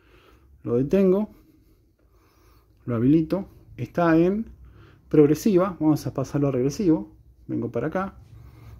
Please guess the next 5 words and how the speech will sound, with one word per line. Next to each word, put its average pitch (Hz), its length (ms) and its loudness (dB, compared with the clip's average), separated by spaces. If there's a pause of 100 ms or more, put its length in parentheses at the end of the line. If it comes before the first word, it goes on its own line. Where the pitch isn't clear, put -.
(140)
incrementar, 147 580 4
decrementar, 147 640 0 (800)
presiono 123 320 -4
este - 100 -6
botón 160 480 -2